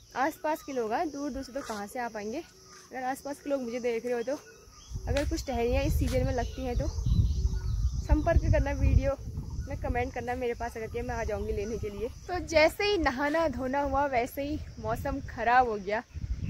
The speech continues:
तो अब ठंडा ठंडा, cool cool बहुत ज़्यादा अच्छा लग रहा है। बारिश तो ऐसे आएगी नहीं, क्या पता रात तक आ जाए। तो अभी हवा भी चल रही है और बादल भी लग गए, काफ़ी अच्छा, काफ़ी सुहावना मौसम हो गया। तो अब, अ,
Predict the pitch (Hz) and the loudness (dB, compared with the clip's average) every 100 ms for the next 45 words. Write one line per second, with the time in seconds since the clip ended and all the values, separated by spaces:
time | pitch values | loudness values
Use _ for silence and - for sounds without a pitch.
0 | - 302 311 339 - 285 285 302 285 277 | -2 4 4 4 -2 -2 2 2 2 0
1 | 302 269 277 262 262 247 233 247 240 240 | -2 -4 -6 -6 -6 -6 0 0 2 0
2 | 226 - 240 202 202 247 294 - - - | -2 -4 -4 -2 -4 -2 -4 -4 -4 -6
3 | - - - - - - 269 294 302 - | -4 -2 -2 -2 -2 0 2 2 2 0
4 | 359 330 330 277 262 277 285 311 349 - | 2 2 2 2 2 -2 -2 2 2 2
5 | - - - - - - - - 302 311 | -6 -6 -6 -8 -10 -6 -6 -4 -2 -2
6 | 349 427 - 220 247 - 311 277 233 247 | -2 -4 -6 -2 0 2 2 4 4 2
7 | 311 - - - - - 254 262 302 220 | 0 -4 -14 -14 -10 -2 -2 -2 -4 2
8 | 240 240 294 277 240 269 339 320 - 185 | 2 2 -2 -6 -4 0 0 0 -2 0
9 | 220 220 - - 220 220 233 247 233 247 | 0 0 -4 -4 -4 -4 -6 -6 -4 -4
10 | 285 - - - - - 277 311 277 277 | -6 -8 -18 -18 -16 -12 -6 -4 -2 -4
11 | 247 - 240 262 - 226 220 226 214 214 | -4 -6 -8 -4 -4 -4 -4 -6 -8 -10
12 | 233 214 208 277 - - - - - - | -10 -10 -4 -4 -6 -14 -20 -14 -14 -12
13 | - - - - 254 254 - - - 226 | -16 -16 -14 -6 -6 -6 -10 -10 -6 -4
14 | 226 226 | -2 -4